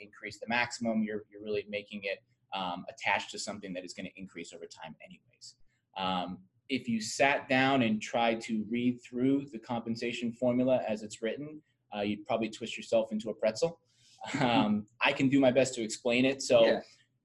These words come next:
Speaker 1: assuming, so the minimum wage we know is scheduled to go up in Connecticut, right? Over the next several years, it's scheduled to go up to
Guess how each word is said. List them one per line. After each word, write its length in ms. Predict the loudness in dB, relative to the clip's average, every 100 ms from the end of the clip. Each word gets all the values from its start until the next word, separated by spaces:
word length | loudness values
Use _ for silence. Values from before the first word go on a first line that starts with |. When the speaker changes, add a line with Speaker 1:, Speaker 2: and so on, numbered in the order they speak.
| _
Speaker 1:
assuming, 520 | -4 2 4 6 6 4
so 220 | 4 6
the 80 | 6
minimum 260 | 4 4
wage 200 | 6 6
we 80 | 4
know 160 | 4 2
is 100 | 0
scheduled 300 | -2 -2 -6
to 80 |
go 100 | -2
up 160 | -2 -2
in 80 | -8
Connecticut, 420 | -10 -12 -14 -20 _ _ _ -10
right? 160 | -8 -8
Over 100 | -10
the 60 | -6
next 380 | -4 -6 -8 -2
several 260 | -2 0
years, 240 | -2 -4 -6
it's 80 |
scheduled 320 | -10 -10 -10 -12
to 80 |
go 80 | -10
up 140 | -10
to 60 | -12